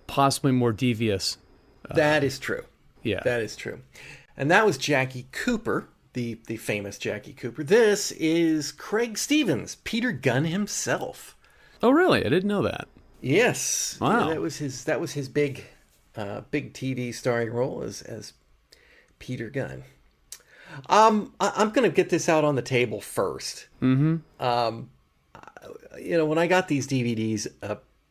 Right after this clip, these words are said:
Speaker 2: couple years ago, I think, I didn't watch them. I watched the first couple of episodes. So I watched the pilot, I watched this one. So I have this, and I think I watched the next one. And, um,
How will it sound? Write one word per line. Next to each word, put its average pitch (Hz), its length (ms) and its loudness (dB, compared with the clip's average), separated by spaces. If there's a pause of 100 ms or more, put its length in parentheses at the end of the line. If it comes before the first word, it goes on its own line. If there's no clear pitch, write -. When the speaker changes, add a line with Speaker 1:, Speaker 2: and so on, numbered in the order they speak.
(140)
Speaker 2:
couple - 400 -6
years 110 300 -4
ago, - 280 -8
I 120 60 -8
think, - 280 -14 (800)
I 160 60 2
didn't 262 220 4
watch 165 340 4
them. 104 140 -4
I 165 80 4
watched 269 340 2
the 180 80 4
first 156 300 0
couple 117 240 0
of 107 80 -2
episodes. - 500 -6
So 120 80 2
I 135 40 4
watched 180 240 2
the 165 60 0
pilot, 113 360 2
I 104 40 0
watched 101 300 -6
this - 200 -8
one. 98 120 -8
So 127 160 -2
I 127 80 4
have 160 240 2
this, 131 320 -2 (320)
and 147 120 0
I 147 40 2
think 233 200 0
I 185 40 4
watched 143 380 2
the 117 80 -4
next 101 340 -6
one. - 200 -12 (440)
And, 156 640 0 (260)
um, 135 600 0